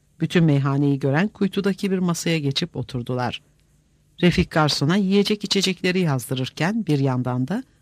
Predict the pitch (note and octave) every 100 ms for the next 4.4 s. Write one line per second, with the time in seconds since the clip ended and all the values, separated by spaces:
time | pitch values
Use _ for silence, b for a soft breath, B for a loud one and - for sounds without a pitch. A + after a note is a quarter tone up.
0 | _ - G#3 G#3 A#3+ G#3 G3 G3 - G3
1 | D#3+ C3 A#2+ C#3 B2 B2 B2 - _ _
2 | _ _ _ _ _ E3 D#3 E3 D3+ C#3+
3 | D3 A#3 G3+ G#3 A#3+ G#3 G3+ E3+ C3+ -
4 | B2+ B2+ B2